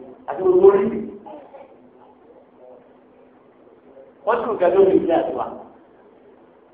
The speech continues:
Ọlẹ̀ yìí, ọ-, ọ-, ọlẹ̀ yìí lè jábọ́ láwọn obìnrin dání. Tó ṣe pé kò ní ti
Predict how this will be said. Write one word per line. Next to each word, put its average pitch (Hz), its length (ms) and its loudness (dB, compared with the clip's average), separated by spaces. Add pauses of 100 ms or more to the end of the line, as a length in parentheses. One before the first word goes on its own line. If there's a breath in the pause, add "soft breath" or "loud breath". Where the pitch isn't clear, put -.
(120)
Ọlẹ̀ 165 240 2
yìí, 160 240 -2
ọ-, 160 240 2
ọ-, 165 220 0
ọlẹ̀ 160 240 -2
yìí 135 140 -6
lè 156 100 -4 (120)
jábọ́ 156 320 0
láwọn 151 240 2
obìnrin 139 380 -4
dání. 131 320 -6 (1500)
Tó 156 60 -8
ṣe 151 120 -4
pé 156 160 0
kò 156 180 0
ní 135 240 0
ti - 100 -6